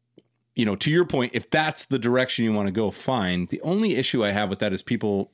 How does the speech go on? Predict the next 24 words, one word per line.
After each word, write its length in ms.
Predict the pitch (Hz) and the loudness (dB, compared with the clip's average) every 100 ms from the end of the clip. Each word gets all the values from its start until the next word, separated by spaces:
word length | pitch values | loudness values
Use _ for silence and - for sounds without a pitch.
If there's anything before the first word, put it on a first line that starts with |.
| _ - | _ -8
the 240 | 110 101 | -6 -2
problem 300 | 151 170 147 | 0 2 2
you 80 | 104 | 0
have 300 | 101 98 95 | 0 0 -2
is 100 | 92 | -2
that 140 | 104 | 0
you 80 | 101 | 0
might 260 | 104 123 117 | 2 2 2
be 100 | 113 | 0
buying 400 | 101 101 101 95 | 2 0 2 2
into 600 | 101 98 104 101 101 98 _ _ _ | 0 0 0 2 0 -2 _ _ _
a 60 | 110 | -6
group 280 | 98 127 127 | 0 0 0
of 100 | 107 | -2
people 560 | 117 107 110 107 104 _ _ _ _ | -2 0 0 -2 -4 _ _ _ _
that 120 | 110 | -2
are 60 | 101 | 0
selling 580 | - 127 113 107 101 101 _ _ _ _ _ _ _ _ - | 2 2 2 2 0 -4 _ _ _ _ _ _ _ _ -2
to, 360 | 113 104 98 - _ | 0 0 -2 -8 _
to 140 | - | -4
guys 260 | 101 101 98 | 0 0 0
like 140 | 104 90 | -2 0
Vader 320 | 101 101 98 | 2 2 2
that, 260 | 95 95 | 0 -4